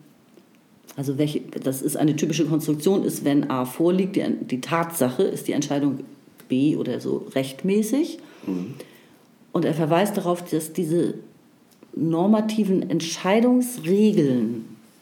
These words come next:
Speaker 1: selbstverständlich nur systemintern begründet werden
Speaker 2: Ja.
Speaker 1: dürfen. Also,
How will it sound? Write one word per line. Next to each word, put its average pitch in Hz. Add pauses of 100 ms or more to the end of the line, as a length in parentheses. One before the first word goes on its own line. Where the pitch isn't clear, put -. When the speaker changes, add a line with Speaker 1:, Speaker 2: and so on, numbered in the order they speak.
(480)
Speaker 1:
selbstverständlich 160
nur 190
systemintern 175
begründet 117
werden 110
Speaker 2:
Ja. 107
Speaker 1:
dürfen. 113
Also, 135